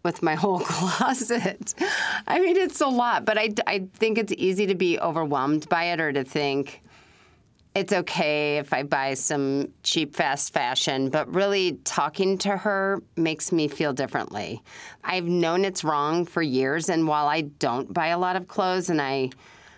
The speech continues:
tend to rewear my things for a very long time, I still have an H and M shirt on or a Zara shirt on some days, and I can do better than that. So she gave me a lot of inspiration to be more thoughtful about it.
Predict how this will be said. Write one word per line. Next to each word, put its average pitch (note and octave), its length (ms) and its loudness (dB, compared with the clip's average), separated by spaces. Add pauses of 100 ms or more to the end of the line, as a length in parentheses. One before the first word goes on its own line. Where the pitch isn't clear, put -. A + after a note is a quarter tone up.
(200)
tend D#3 380 0
to D#3+ 60 0
rewear C#3 680 2
my C3 180 0
things C3 340 0
for C#3+ 180 -2
a C3+ 40 -2
very C#3 260 0
long C3 360 0
time, F3+ 680 0 (920)
I D3+ 80 -2
still D3 280 -2
have C#3+ 260 0
an C3+ 80 2
H A#2+ 240 0
and B2+ 80 2
M A#2+ 180 0
shirt E3+ 300 0
on A#2 240 0
or A2 160 -2
a B2 80 -2
Zara C#3 340 0
shirt F3 320 2
on A#2 480 0 (220)
some C#3 340 0
days, A2 520 -4 (100)
and D3+ 400 0 (600)
I D#3+ 140 -4
can F#3+ 180 0
do D#3+ 120 2
better C3+ 280 0
than A#2 160 -2
that. G2+ 260 -6 (120)
So - 180 0
she A3+ 260 0
gave F3 220 0
me E3 160 2
a D3 60 0
lot C#3 200 2
of C3 320 -2
inspiration C3+ 840 0
to C3+ 380 -2 (120)
be D#3 120 2
more C#3+ 220 0
thoughtful C3+ 460 -2
about A#2+ 260 -2
it. A#2+ 220 -2